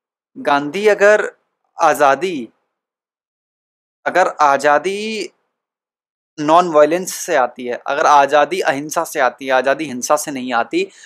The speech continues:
आज़ादी बलिदानों से नहीं आती, तो आज़ादी की अहमियत नहीं रहेगी, आज़ादी की अहमियत नहीं रहेगी। और ये बड़ी सोचने वाली बात है कि वाकई में आज़ादी की हम लोग अहमियत करते हैं? क्या वाकई में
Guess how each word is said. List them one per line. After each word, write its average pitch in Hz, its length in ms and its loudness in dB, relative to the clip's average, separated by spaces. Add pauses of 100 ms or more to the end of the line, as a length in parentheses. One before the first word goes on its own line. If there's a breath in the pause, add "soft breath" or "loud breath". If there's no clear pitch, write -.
(180 loud breath)
आज़ादी 147 320 2
बलिदानों 147 480 0
से 165 140 -10
नहीं 135 140 -8
आती, 127 200 -6
तो 185 100 -6
आज़ादी 131 600 -2
की 180 260 -12
अहमियत 139 760 -6
नहीं 135 240 -6
रहेगी, 117 460 -10 (1900)
आज़ादी 135 580 2
की 202 240 -6
अहमियत 156 500 -2
नहीं 165 200 -6
रहेगी। 147 340 0
और 214 120 2
ये 220 60 2
बड़ी 220 200 2
सोचने 180 380 -2
वाली 208 220 2
बात 165 260 2
है 202 60 -8
कि 190 80 -4
वाकई 175 360 -4
में 214 120 -6
आज़ादी 170 360 2
की 185 100 -12
हम 180 120 -6
लोग 175 180 -10
अहमियत 156 340 -6
करते 156 280 -10
हैं? 185 280 -12 (1200)
क्या 190 120 2
वाकई 147 440 0
में 214 380 -2